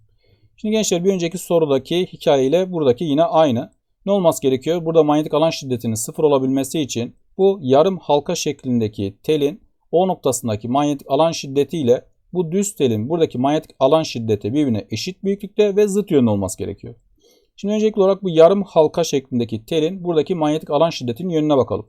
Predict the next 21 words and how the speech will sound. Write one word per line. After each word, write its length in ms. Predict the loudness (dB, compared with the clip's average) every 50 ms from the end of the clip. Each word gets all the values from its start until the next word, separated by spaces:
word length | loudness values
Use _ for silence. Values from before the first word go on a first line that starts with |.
| _ _ _ _ _ _ _ _ _ _ _ _ -4 0
Ne 60 | 2
yapıyorduk? 540 | 2 4 6 4 4 4 4 -2 -4 -14 -8
Bu 160 | -6 -6 -4 -2
düz 180 | -4 -4 -2
telin 220 | -4 -4 -4 -4 -4
tam 280 | 0 2 2 2 4
tersi, 500 | 2 2 2 2 0 -2 -4 -4 -4 -6 -10
sağ 340 | -8 -2 0 2 2 2
elimizin 440 | 2 0 -2 -4 -4 -6 -6 -4 0
dört 260 | 2 2 2 2 _
parmağı 340 | 0 2 2 2 2 0 0
akımın 400 | -2 -4 -10 -10 -6 -6 -4 -2
yönünü 300 | 0 0 2 2 2 2
gösterecek 460 | 2 0 -2 0 -2 -2 -2 -2 -2
şekilde 320 | -2 -2 -4 -2 -2 -4 -4
tutuyorsunuz. 640 | -4 -2 -2 -2 -2 -2 -6 -16 -18 -18 -16 _ -6
Akım 240 | -6 -6 -4 -4 -4
bakın 220 | -4 -4 -4 -8
bu 60 | -6
şekilde 280 | -4 -4 -4 -2 -2 -4
gidiyor. 360 | -2 -2 -2 -2 -2 -6 _